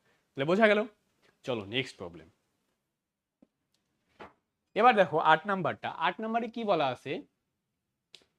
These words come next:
এটাও আমাদের ওয়ান ওয়ার্ড সাবস্টিটিউশন থেকে দেওয়া আছে, "A person who helps another to commit a crime is called," একজন ব্যক্তি আরেকজন ব্যক্তিকে কোনো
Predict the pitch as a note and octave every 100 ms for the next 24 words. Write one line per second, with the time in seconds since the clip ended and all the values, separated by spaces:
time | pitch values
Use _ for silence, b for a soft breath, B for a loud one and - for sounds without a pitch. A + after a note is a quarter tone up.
0 | _ - A3+ C#4 C4+ E3+ F#3+ F3+ D3 E3
1 | G3 G3 F3 F3 F3 F3+ F3 F3 B2+ G#2
2 | A2 - D#3+ F#4 _ D#3+ A3+ A3+ C#3+ D3
3 | - C#3+ D3 A3 B2 F3+ A3+ A3+ B2+ F3
4 | G#3+ - D3+ F#3+ F3+ D3 E3+ G3 - D#3+
5 | F3 A#3 A#3 _ - D#3 D3+ C#3 E3+ A3
6 | F3 F3 - F#2+ F#2 - b b b B2+
7 | E3+ F3 A#3 A#3+ E3 C#3+ - C3+ F3+ D#4
8 | b b b B2 F3 G#3 A#3+ A3+ G#3 -
9 | G3 A3+ C#4+ - E3 G3+ C4 -